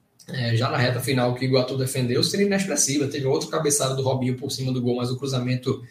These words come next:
também foi péssimo. É, o Robinho subiu demais, assim, já era um, um lance que ele não conseguiria direcionar aquela bola. Então o Náutico não teve, não, não tinha como ter repertório coletivo,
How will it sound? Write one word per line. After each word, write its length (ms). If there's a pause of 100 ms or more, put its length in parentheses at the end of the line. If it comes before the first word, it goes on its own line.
(260)
também 220
foi 220
péssimo. 600 (380)
É, 760
o 140
Robinho 320
subiu 360
demais, 460
assim, 260
já 220
era 120
um, 220
um 140
lance 240
que 240 (140)
ele 180
não 60
conseguiria 500
direcionar 480
aquela 280
bola. 380 (360)
Então 240
o 40
Náutico 320
não 180
teve, 500
não, 240
não 200
tinha 220
como 300
ter 360 (400)
repertório 560
coletivo, 720